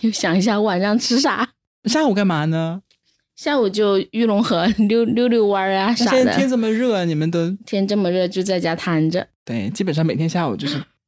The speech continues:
Speaker 2: 这里的生活静悄悄。但是晚上好像很热闹，晚上的活动特别多。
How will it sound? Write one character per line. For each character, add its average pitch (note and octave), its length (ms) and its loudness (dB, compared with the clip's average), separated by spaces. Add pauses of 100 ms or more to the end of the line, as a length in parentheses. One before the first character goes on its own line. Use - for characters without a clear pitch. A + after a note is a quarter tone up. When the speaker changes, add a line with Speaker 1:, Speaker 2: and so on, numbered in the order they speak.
(160)
Speaker 2:
这 G3 140 0
里 E3+ 120 -2
的 B2 140 -2
生 E3 220 -4
活 C#3 160 -4
静 E3 260 -4
悄 C#3 240 -8
悄。 A#2+ 360 -12 (540)
但 A3+ 80 -2
是 B3+ 80 2
晚 G#3+ 280 0
上 A3 140 2
好 E3+ 100 0
像 D3 120 -2
很 C#3+ 160 -6
热 C3 180 -6
闹， C3+ 240 -10 (220)
晚 C#3 140 -4
上 G3 100 2
的 G3 80 4
活 D3+ 140 -2
动 C#3 100 -2
特 D#3 140 -4
别 C3+ 120 -6
多。 - 180 -10